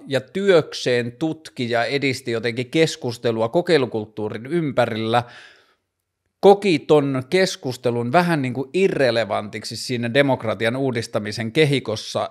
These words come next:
että, et ei toi ole nyt se keskustelu, mihin meidän pitää keskittyä, vaan nyt se keskustelu, mitä meidän pitää miettiä, on se, että miten me tehdään paremmin politiikkaa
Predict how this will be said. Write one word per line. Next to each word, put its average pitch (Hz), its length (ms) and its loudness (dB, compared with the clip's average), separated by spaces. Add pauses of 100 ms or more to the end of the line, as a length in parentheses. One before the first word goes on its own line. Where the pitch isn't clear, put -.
että, 123 580 0 (2250)
et - 500 0 (180)
ei 165 220 8
toi 175 340 6
ole 139 100 6
nyt 139 220 -2
se 143 100 -4
keskustelu, 131 600 0
mihin 120 240 -4
meidän 127 280 -2
pitää 120 400 0 (140)
keskittyä, - 580 2
vaan 127 180 4
nyt 147 220 -4
se 139 100 -2
keskustelu, 143 580 0
mitä 117 200 2
meidän 123 200 0
pitää 123 240 4
miettiä, 135 500 0
on 117 140 -2
se, 135 160 0
että 127 180 -2
miten 139 280 0
me 131 80 0
tehdään 120 420 2
paremmin 139 560 4
politiikkaa 110 1160 2